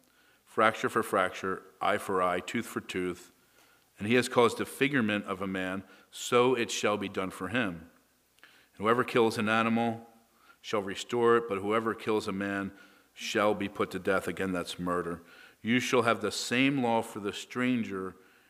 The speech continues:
and for the one of your own country, for I am the Lord your God." Quickly from the beginning, they developed their own standards of what was gonna be good for the Jew and good for the Gentile, the outsider, and, and it kinda stayed that way. They created a country club, and, and many of us can do this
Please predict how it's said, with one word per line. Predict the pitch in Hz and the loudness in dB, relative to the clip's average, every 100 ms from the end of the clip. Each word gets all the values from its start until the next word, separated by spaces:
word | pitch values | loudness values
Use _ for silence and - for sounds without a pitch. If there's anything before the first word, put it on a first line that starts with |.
| _ - | _ -2
and | 135 143 | 0 0
for | 139 | 0
the | 113 | 2
one | 104 98 113 135 | 2 0 2 4
of | 131 107 | 4 2
your | 107 - | -4 -4
own | 98 90 | -6 -6
country, | - 104 - 90 82 | -4 -6 -6 -8 -8
for | - 92 | -4 -2
I | 98 | 0
am | 92 | -2
the | 90 | -2
Lord | 90 87 87 | -4 -4 -8
your | |
God." | 82 82 80 78 - - - - - - - - _ - - - | -8 -6 -6 -8 -12 -20 -20 -20 -20 -20 -20 -20 _ -20 -20 -4
Quickly | 240 226 156 | 0 4 4
from | 160 | 4
the | 143 | 0
beginning, | 131 120 165 143 120 | 0 4 6 6 6
they | 117 | 4
developed | 117 110 135 131 - | 2 2 6 6 6
their | 117 | 2
own | 113 104 | 0 -2
standards | - - 120 110 98 98 | -2 0 2 2 -2 -4
of | 92 | -2
what | 110 110 | -2 -2
was | 104 | -4
gonna | 117 107 | -4 -4
be | 101 98 | -4 -8
good | - 127 120 | 0 0 0
for | - 113 | -2 -6
the | 104 | -6
Jew | 101 110 104 101 | -2 2 2 2
and | 95 | 0
good | 107 104 | -2 -2
for | 104 | -4
the | 98 | -4
Gentile, | 95 104 95 101 90 87 | -2 -2 -2 -4 -2 -2
the | 90 | -2
outsider, | 90 90 - 90 85 85 | -2 -4 -2 -2 -2 -2
and, | 90 92 110 | -4 -2 -2
and | 110 104 | -2 -4
it | - | 2
kinda | 123 110 | 2 2
stayed | - 117 107 | 0 0 0
that | 95 90 | 0 -2
way. | 92 90 | -2 -4
They | 90 | -6
created | - 110 101 101 - - - - | -6 -4 -2 -4 -6 -20 -14 -10
a | |
country | - - 135 - 113 | -4 0 0 0 -4
club, | - 101 95 | -2 0 0
and, | 98 | -4
and | 92 98 | -4 0
many | 120 135 131 | 2 4 4
of | 113 | 4
us | 107 | 0
can | 117 104 | -4 -4
do | 117 | -4
this | 107 | -4